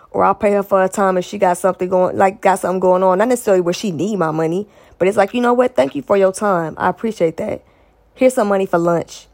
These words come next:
or something of that nature. Um, so I really appreciate people's time.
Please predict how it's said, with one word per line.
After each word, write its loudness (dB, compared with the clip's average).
or 4
something 0
of 6
that 4
nature. -4
Um, 0
so 4
I 2
really -2
appreciate -2
people's -6
time. -2